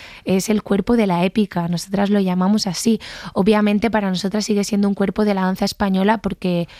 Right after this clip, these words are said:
porque nosotras nos hemos formado en eso, es, es de don-, de donde partimos,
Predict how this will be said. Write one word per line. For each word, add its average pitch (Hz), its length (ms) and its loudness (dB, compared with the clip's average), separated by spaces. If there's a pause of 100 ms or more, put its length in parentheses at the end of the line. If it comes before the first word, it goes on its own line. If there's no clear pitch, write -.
(220)
porque 165 220 -4
nosotras 170 400 -4
nos 185 180 2
hemos 214 200 2
formado 160 560 -2
en 156 100 -2
eso, 202 280 2
es, 160 200 -4
es 175 160 -2
de 180 120 2
don-, 185 340 0
de 190 100 2
donde 190 240 2
partimos, 196 540 0